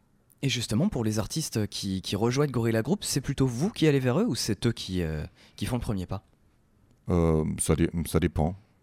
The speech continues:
Speaker 2: Euh, s'il y a, euh, quelqu'un qui est intéressé, euh, ou quelqu'un qui est, qui joue bien un instrument ou qui est juste ouvert, euh, on fait les invitations. Mais, euh, même, euh, pour les événements, euh, chez, euh, Gorilla Group Bordeaux,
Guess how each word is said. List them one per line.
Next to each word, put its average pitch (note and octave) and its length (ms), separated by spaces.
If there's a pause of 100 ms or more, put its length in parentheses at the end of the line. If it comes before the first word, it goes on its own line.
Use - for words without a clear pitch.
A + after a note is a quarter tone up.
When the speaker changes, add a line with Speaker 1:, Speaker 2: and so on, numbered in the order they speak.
Speaker 2:
Euh, E2 300 (100)
s'il F#2+ 280
y F#2 60
a, F2+ 120 (100)
euh, F#2+ 180 (120)
quelqu'un F2+ 420
qui - 140
est E2 160
intéressé, E2 600 (160)
euh, E2 460
ou F#2+ 200
quelqu'un E2 420
qui - 160
est, C#2 240 (340)
qui - 140
joue G2+ 180
bien G2 300
un F#2+ 80
instrument F#2+ 760
ou F2 200
qui - 140
est D#2+ 140
juste D#2+ 260
ouvert, F2 420 (580)
euh, D#2+ 200
on D#2 120
fait E2 160
les D2 360
invitations. D#2 680 (240)
Mais, D#2 360
euh, C#2 240
même, D#2 360 (140)
euh, D2+ 120 (120)
pour F#2 140
les E2 160
événements, E2 480 (100)
euh, D#2+ 300
chez, D2+ 420
euh, C#2 140
Gorilla D#2+ 340
Group D#2+ 260
Bordeaux, D#2 420